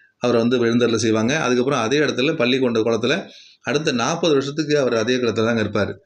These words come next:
நாற்பது வருஷ காலமா தண்ணியில தான் அவர் இருக்காரு. ஆனாலும் அந்த அத்திவரதர் சிலைக்கு எதுவுமே ஆகுறது இல்ல. இந்த மாதிரி அவர் மூணு, நாலு தடவை இந்த மாதிரி அங்கேருந்து எடுத்திருக்காங்க. வரதராஜ பெருமாள் கோயில்ல அனந்தசரஸ் திருக்குளம், பொற்றாமரை திருக்குளம் அப்படின்னு ரெண்டு திருக்குளங்கள் இருக்கு.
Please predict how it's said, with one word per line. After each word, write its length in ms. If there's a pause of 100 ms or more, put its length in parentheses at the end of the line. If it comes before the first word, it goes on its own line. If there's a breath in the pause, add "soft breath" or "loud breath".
(300 soft breath)
நாற்பது 340
வருஷ 220
காலமா 320
தண்ணியில 340
தான் 160
அவர் 140
இருக்காரு. 420
ஆனாலும் 440
அந்த 500
அத்திவரதர் 440
சிலைக்கு 340
எதுவுமே 340
ஆகுறது 400
இல்ல. 280 (440 loud breath)
இந்த 180
மாதிரி 200
அவர் 140
மூணு, 260
நாலு 280
தடவை 260
இந்த 140
மாதிரி 300
அங்கேருந்து 340
எடுத்திருக்காங்க. 600 (560)
வரதராஜ 280
பெருமாள் 260
கோயில்ல 400
அனந்தசரஸ் 640
திருக்குளம், 500
பொற்றாமரை 480
திருக்குளம் 380
அப்படின்னு 220
ரெண்டு 240
திருக்குளங்கள் 460
இருக்கு. 420